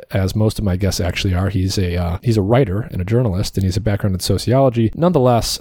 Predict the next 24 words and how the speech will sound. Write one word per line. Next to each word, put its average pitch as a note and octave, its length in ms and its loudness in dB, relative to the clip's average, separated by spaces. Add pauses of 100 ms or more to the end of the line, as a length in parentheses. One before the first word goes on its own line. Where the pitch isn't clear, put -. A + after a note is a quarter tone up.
uh, G#2+ 260 2
I - 40 -4
really C#3 280 4
like A#2+ 360 0
the G#2 160 0
way G#2+ 180 2
that - 120 -4
he G#2+ 80 2
writes G#2+ 240 0
about G2 260 -2
things, G2 340 -2
and F#2+ 80 0
I F#2+ 60 0
thought A#2+ 320 0
a G2+ 80 -2
lot A2 320 2
of A2+ 100 0
his A2 180 0
ideas G2+ 300 0
were G2 80 2
really G#2+ 160 0
interesting, F#2 640 -4
and F2+ 420 -2
they, F#2+ 400 -2